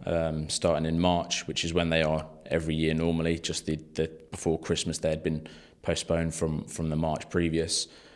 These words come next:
Um, so it rolls around quite quick. So it's nice 'cause we stay active, we stay on it. Um, so we've got that competition starting the end of March, and that will see me through to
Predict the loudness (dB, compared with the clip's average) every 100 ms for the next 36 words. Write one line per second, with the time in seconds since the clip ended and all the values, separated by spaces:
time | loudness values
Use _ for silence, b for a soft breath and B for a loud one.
0 | B -4 -2 0 -2 -4 -4 2 2 6
1 | 6 6 2 2 2 2 2 2 0 2
2 | 2 4 4 4 4 0 -2 0 2 4
3 | 6 4 2 2 2 -2 B B B -4
4 | -2 2 4 4 2 0 0 0 2 2
5 | 0 -2 -6 -16 B B B B -6 2
6 | 2 4 4 2 2 0 0 0 0 0
7 | -2 -4 -2 2 2 2 -2 0 0 2
8 | 0 2 2 0 -4 -8 -2 -2 -2 -2
9 | 0 -2 0 0 2 0